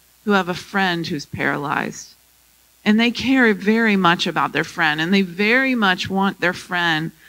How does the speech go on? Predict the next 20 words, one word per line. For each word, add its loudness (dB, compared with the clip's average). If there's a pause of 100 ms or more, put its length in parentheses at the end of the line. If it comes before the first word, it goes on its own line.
(160)
to -8
encounter 0
Jesus, -6
'cause -10
they 2
feel 0
like 0
if, -2 (260)
if 0
they 2
just, 2
if 0
he 0
just 0
encounters 0
Jesus, -4
that -12
he'll -4
be -4
healed. -8